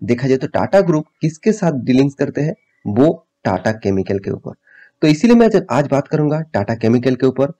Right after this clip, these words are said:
तो मैं वीडियो शुरू करने से पहले, इसको डिटेल्स में दिखाने से पहले मैं जरूर यहाँ पे एक डिस्क्लेमर जरूर दूंगा। अ, मैं इस वीडियो को आपको एजुकेशन पर्पस में दे रहा हूँ, आप कोई रिकमेंडेशन नहीं समझ लेना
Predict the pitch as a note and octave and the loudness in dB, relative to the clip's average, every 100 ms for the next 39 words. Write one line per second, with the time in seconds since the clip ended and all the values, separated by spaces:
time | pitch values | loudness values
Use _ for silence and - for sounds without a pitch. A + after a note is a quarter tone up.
0 | _ _ - D3 F3+ F3 - G#2+ C3+ E3+ | _ _ 2 4 4 0 -6 -2 0 2
1 | F3 E3+ E3+ E3+ E3+ E3 F3 F#3 A#2+ - | 0 2 0 0 0 0 -2 -4 -4 -2
2 | G#2 G#2 C3+ C#3 D3+ B2+ C#3+ C#3+ D3 C#3+ | -2 -2 -4 -4 -6 -4 -4 -4 -2 -2
3 | D3 C3+ G2+ A#2+ B2 B2 B2+ - - G2 | -2 -2 0 0 0 -2 -4 -6 -8 -10
4 | G2+ - C#3+ D3+ A#2+ A#2 B2+ B2 C3 - | -12 -4 -2 0 0 0 2 0 0 -4
5 | - _ _ _ - A2+ - - B2 - | -16 _ _ _ 4 6 4 0 0 0
6 | - D3 - - A#2 C3 - - - - | -2 -8 -8 -4 0 0 0 -4 -4 -4
7 | G#2 G#2+ A#2+ D#3 C3 B2 B2+ B2+ B2 B2 | -2 -2 -2 -2 -2 -2 -4 -2 -2 -2
8 | E3 - _ _ G2 G#2 G#2+ - A2 G#2 | -6 -12 _ _ -4 -2 -2 0 0 0
9 | C3 C3 C3+ - C3+ C3 B2 A2+ A2+ A#2+ | 2 2 0 -2 0 0 -2 -4 -2 -4